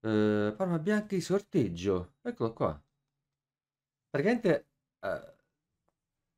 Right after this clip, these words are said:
vabbè, il Parma, abbiamo beccato il Par-, Parma. Siamo noi, eh, dove stiamo? Girone?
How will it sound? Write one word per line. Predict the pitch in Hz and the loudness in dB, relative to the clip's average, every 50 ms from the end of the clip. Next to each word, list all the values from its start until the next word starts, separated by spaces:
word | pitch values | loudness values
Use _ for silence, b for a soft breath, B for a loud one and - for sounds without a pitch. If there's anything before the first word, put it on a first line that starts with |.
| _ _ _ _ _ _ _ | _ _ _ _ _ _ _
vabbè, | - 87 90 78 | -10 -10 -8 -8
il | 95 - | -10 -4
Parma, | - 92 87 98 95 101 | 0 2 4 4 2 0
abbiamo | - 104 107 107 101 92 | -4 -4 0 0 2 2
beccato | 85 101 - - 104 95 | 0 -2 -6 -8 -8 -8
il | 85 - _ _ _ | -10 -12 _ _ _
Par-, | - - - - - _ _ _ | -10 -10 -10 -10 -14 _ _ _
Parma. | - - - - - | -6 -6 -6 -8 -6
Siamo | - - 107 123 147 | -2 0 2 4 4
noi, | 156 165 170 160 160 160 160 160 | 6 6 6 8 8 6 6 4
eh, | 156 - - 131 123 120 120 120 120 117 - - | 4 2 0 0 0 2 0 0 -2 -2 -2 0
dove | - 196 | 2 2
stiamo? | - - - 85 73 78 98 127 131 127 - - _ _ _ _ _ _ _ _ _ _ _ _ _ _ _ _ _ _ _ _ | 2 0 -4 -6 -4 -2 -4 -4 -4 -6 -10 -16 _ _ _ _ _ _ _ _ _ _ _ _ _ _ _ _ _ _ _ _
Girone? | - 104 101 120 139 202 240 247 269 262 269 269 254 220 - | -16 -8 -4 -2 0 2 2 2 0 -2 -2 -4 -6 -8 -12